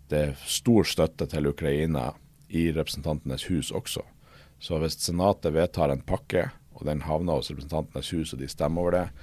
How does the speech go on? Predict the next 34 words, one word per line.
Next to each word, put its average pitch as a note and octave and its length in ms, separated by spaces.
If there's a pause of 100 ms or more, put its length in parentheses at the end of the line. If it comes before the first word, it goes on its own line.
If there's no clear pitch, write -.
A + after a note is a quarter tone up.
(280)
så - 140
vil E2 180
det D2 140
få D#2 120
flertall, C#2+ 480 (300)
selv D2+ 300
om A#1+ 80 (160)
han C2+ 220 (260)
og, C2+ 320 (640)
som, A#1+ 360 (120)
som C2+ 220
Speaker C#2 400
of A#1+ 80
the B1 80
House - 480 (160)
er A#1+ 160
imot C2+ 320
det. - 80 (640)
Sånn F#2 240
at, F2+ 320
eh, E2 320 (320)
jeg - 80
tror G2 140
ikke A2 100
det G2+ 80
her G2 80
vil F#2 160
støt-, - 320 (240)
det F2+ 240
vil F2+ 160
ikke - 160
stoppe - 480
støtten D#2 560 (160)
til D2 240